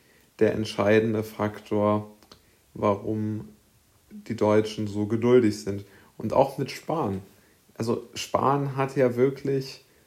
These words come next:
politisch so ziemlich nichts auf die Reihe bekommen. Und jetzt als Krisenmanager taugt er nun wirklich nicht. Er schafft es nicht, irgendwo mal eine gewisse,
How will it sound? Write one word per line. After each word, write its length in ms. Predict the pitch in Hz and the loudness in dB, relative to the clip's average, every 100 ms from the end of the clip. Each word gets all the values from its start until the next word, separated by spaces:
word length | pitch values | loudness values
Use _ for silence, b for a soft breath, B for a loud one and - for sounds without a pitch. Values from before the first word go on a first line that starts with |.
| b b - | b b -14
politisch 540 | - 120 135 - 123 | -8 -6 -4 -2 -4
so 100 | - | -4
ziemlich 480 | 113 - 135 127 - | -6 -6 -4 -6 -6
nichts 240 | 131 - - | -8 -6 -4
auf 160 | 117 | -2
die 100 | - | 0
Reihe 280 | 110 135 110 | 2 4 4
bekommen. 580 | - - 98 101 117 - B B B B - | 0 -4 -2 -2 -4 -8 B B B B -8
Und 340 | 113 107 - _ - | -6 -8 -12 _ -2
jetzt 460 | 120 120 - - - | 0 0 -8 -14 -4
als 320 | 110 - - | -2 -2 -8
Krisenmanager 920 | - 110 120 123 113 117 113 107 110 | -6 -4 -4 -4 -2 -2 -2 0 0
taugt 360 | 110 107 113 - | 4 4 4 4
er 100 | 107 | 0
nun 220 | 107 110 | 0 4
wirklich 400 | 120 139 107 101 | 4 4 2 -4
nicht. 280 | 107 98 - _ _ b b b b b b b b b _ _ _ | -10 -14 -16 _ _ b b b b b b b b b _ _ _
Er 580 | - 107 104 104 101 - - | 0 2 4 2 0 -4 -14
schafft 420 | - - 123 - | -6 0 0 0
es 180 | - - | -6 -4
nicht, 460 | 120 123 - - - | -4 -4 -6 -10 0
irgendwo 640 | 110 - 113 - 107 107 | 2 2 -2 -6 -2 0
mal 500 | 107 104 104 104 107 - b b b b b b _ - | 0 0 2 2 0 -4 b b b b b b _ -6
eine 260 | 107 110 | -4 -2
gewisse, 840 | 107 101 110 123 107 104 104 101 | -2 -2 -4 -2 2 4 4 0